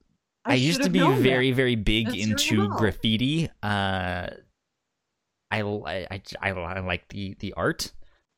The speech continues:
Speaker 2: Um, I majored in graphic design, and we deal a lot with l-, l-, l-, l-, l-, like,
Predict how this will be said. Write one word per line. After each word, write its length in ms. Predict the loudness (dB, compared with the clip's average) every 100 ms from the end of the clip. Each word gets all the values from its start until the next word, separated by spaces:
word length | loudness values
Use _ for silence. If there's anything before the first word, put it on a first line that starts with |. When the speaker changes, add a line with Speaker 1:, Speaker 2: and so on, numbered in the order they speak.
| _ -6
Speaker 2:
Um, 600 | -4 -2 -2 -4 -8 -14 _ _ _ _ _ _ _ _ _ -4
I 880 | -2 2 2 2 0 0 -2 -2 -4
majored 640 | -2 2 2 2 0 0
in 160 | 0 0
graphic 580 | 0 0 0 -2 -6 -2
design, 460 | -2 0 -2 -2 0
and 140 | 0
we 100 | 0
deal 300 | 0 -2 0
a 80 | 0
lot 320 | 0 0 -2
with 220 | -6 -6 -6
l-, 640 | -4 -2 0 0 2 2
l-, 40 | 2
l-, 240 | 2 0
l-, 460 | 2 0 0 0 0
l-, 260 | 0 -6
like, 380 | -4 -6 -6 -12